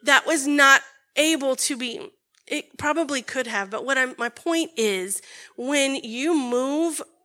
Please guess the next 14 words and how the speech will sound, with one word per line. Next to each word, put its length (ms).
around, 460
you're 160
allowing, 720
even 240
though 100
there's 240
pain, 480
even 280
though 100
there's 200
separation, 600
and 120
it's 200
probably 520